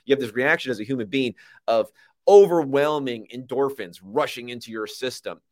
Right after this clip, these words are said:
in order to be able to maximize your probability of surviving in these, in these situations. Now, unfortunately, we're still kinda wired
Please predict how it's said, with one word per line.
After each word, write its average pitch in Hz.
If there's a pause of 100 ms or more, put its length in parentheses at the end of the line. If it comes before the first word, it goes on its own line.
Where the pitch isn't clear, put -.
(220)
in 127
order 135
to 127
be 117
able 117
to 113
maximize 117
your 98
probability 104
of 95
surviving 104
in 98
these, 95
in 101
these 95
situations. 120
Now, 127 (760)
unfortunately, 147
we're 117
still 180
kinda 147
wired 101